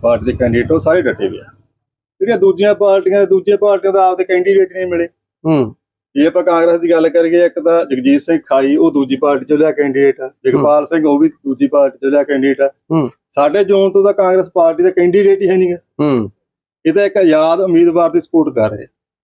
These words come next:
Speaker 2: ਹੂੰ।
Speaker 1: ਕੈਂਡੀਡੇਟ ਹੀ ਨਹੀਂ ਮਿਲੇ ਪੂਰੇ।
Speaker 2: ਹੂੰ।
Speaker 1: ਤੁਸੀਂ ਦੇਖਿਆ, ਉਹ ਤਖਤਪੁਰਾ ਸਾਹਿਬ ਤੋਂ ਕਾਗਜ਼ੀ ਵਾਪਸ ਲੈ ਗਿਆ।
Speaker 2: ਕਾਰਨ ਕੀ?
Speaker 1: ਕਾਂਗਰ-, ਕਾਰਨ ਇਹੀ ਆ ਵੀ ਜੋ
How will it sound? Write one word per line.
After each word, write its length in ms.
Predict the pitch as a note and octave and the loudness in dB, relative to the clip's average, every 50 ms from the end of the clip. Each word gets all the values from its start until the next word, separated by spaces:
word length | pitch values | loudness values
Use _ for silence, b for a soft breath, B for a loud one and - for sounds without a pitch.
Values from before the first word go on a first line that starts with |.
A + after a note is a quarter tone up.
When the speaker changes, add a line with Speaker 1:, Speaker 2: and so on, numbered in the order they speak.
| - B2 | -6 -4
Speaker 2:
ਹੂੰ। 300 | B2 A#2+ G#2 F#2 E2+ E2+ | -2 -2 -2 -4 -4 -2
Speaker 1:
ਕੈਂਡੀਡੇਟ 420 | D3+ D#3+ E3 F3+ F#3+ F#3+ G3 F#3+ | -2 0 2 2 2 2 2 0
ਹੀ 60 | F#3+ | 0
ਨਹੀਂ 100 | F#3 F#3+ | 0 0
ਮਿਲੇ 160 | F3+ F3 E3+ | 0 0 0
ਪੂਰੇ। 260 | E3 - E3+ D#3+ D#3+ E3 _ _ _ _ _ _ - | 0 0 0 0 0 -2 _ _ _ _ _ _ -6
Speaker 2:
ਹੂੰ। 200 | C#3 C#3 B2 - | -4 -2 -2 -4
Speaker 1:
ਤੁਸੀਂ 320 | - _ - D3 C3+ C#3+ C#3 | -6 _ -6 -2 0 0 2
ਦੇਖਿਆ, 280 | D3+ D3+ D3+ - D3+ | 2 0 2 2 0
ਉਹ 100 | D#3 D#3+ | 0 0
ਤਖਤਪੁਰਾ 500 | D#3 E3 D3 - - D3+ C3+ D3+ D3 C#3+ | 0 0 -2 -2 -2 -4 -2 0 0 0
ਸਾਹਿਬ 200 | C3 D3 D3 D3 | 0 0 0 0
ਤੋਂ 80 | D3+ D3+ | -2 -2
ਕਾਗਜ਼ੀ 340 | D3+ D3 C#3+ C#3+ C#3 C#3 D3 | 0 0 2 2 0 -2 0
ਵਾਪਸ 300 | C#3 D3 D3 C#3 C3+ D3+ | 0 0 0 0 -2 -2
ਲੈ 160 | D3 C#3+ C#3+ | -2 0 2
ਗਿਆ। 180 | C#3 C#3+ D3 D#3 _ _ _ _ - | 2 0 -2 -6 _ _ _ _ -4
Speaker 2:
ਕਾਰਨ 380 | - F3 F3 F3+ F#3 F#3+ F#3 D3+ | -2 0 0 2 2 0 0 0
ਕੀ? 220 | B2+ D#3 C#3 A#2 G#2+ _ _ _ _ _ _ _ _ _ _ _ _ _ _ - | 0 -2 -2 -2 -4 _ _ _ _ _ _ _ _ _ _ _ _ _ _ -4
Speaker 1:
ਕਾਂਗਰ-, 440 | - - F#3 G3+ G#3 G3 A3 - | -2 0 0 0 0 0 -2 -2
ਕਾਰਨ 440 | - - F#3 F3+ F3 E3 F3 E3+ G3+ | -2 -2 0 0 0 0 0 0 0
ਇਹੀ 380 | G3+ F#3+ F3 E3+ - G#3 G3+ F#3+ | 2 2 2 2 2 2 2 2
ਆ 120 | F#3+ G#3 | 2 2
ਵੀ 100 | G3+ G#3+ | 0 -2
ਜੋ 160 | F#3 A3 G#3 | -2 -2 0